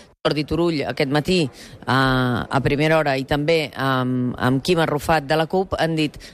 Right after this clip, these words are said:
"Nosaltres obeirem les lleis del Parlament de Catalunya, faci el que faci el sistema judicial i faci el que faci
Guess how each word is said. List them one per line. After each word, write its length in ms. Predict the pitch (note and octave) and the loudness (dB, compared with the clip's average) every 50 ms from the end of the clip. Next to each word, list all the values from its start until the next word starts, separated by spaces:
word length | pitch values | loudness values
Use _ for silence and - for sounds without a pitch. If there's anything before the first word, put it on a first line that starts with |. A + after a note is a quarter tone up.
| - - | -10 -8
"Nosaltres 580 | - D#3 C#3+ D#3+ E3+ E3 D#3 - F3+ G3 F3+ F3 | -6 -4 0 2 2 2 2 0 -2 -2 -2 -2
obeirem 540 | E3+ D#3 D#3 D3 D3+ C#3+ D#3 D#3 D#3 F3 E3 | 0 2 2 2 2 2 2 0 0 -2 -4
les 300 | G#2 C#3+ D3 C#3+ C#3 - | -2 0 0 0 0 0
lleis 180 | E3+ E3+ D#3+ C#3+ | 0 0 0 0
del 160 | D3 C#3 - | 0 0 0
Parlament 320 | C#3+ - C3 C3 D3+ D#3+ D#3 | -2 -2 0 0 0 2 2
de 60 | D3+ C#3 | 2 2
Catalunya, 520 | D#3 D3 D#3 E3 F3 F3 F#3 G3 A3 A#3+ A3+ - - - - - | 2 2 2 2 2 0 2 2 0 0 -2 -4 -12 -20 -20 -8
faci 400 | - - E3+ E3+ - - F3 E3+ | -2 0 0 0 0 -2 -2 -2
el 80 | D#3 C#3+ | -2 -2
que 80 | D#3 D3 | -2 -2
faci 400 | - F3 D#3+ D#3 - F3+ F#3 F#3 | 0 0 0 0 0 -2 -2 -2
el 80 | D3+ | -2
sistema 400 | D#3 D3 C3 - - D3+ D#3 D3+ | -2 -4 -2 0 0 2 2 2
judicial 600 | D3 D3+ D3+ C#3+ D#3 D#3 - G3 G3 G3 G#3 G3 - | 2 2 0 0 0 0 2 2 2 2 2 0 -2
i 80 | - D3+ | -6 -4
faci 320 | - D3+ C#3+ D3 - D#3 | -2 -2 -2 0 0 -2
el 80 | D3 D3 | -2 -2
que 160 | - D3 - | -2 -2 0
faci 380 | - C#3 C3+ - F3 E3+ D#3+ | 0 0 0 0 -2 -2 -2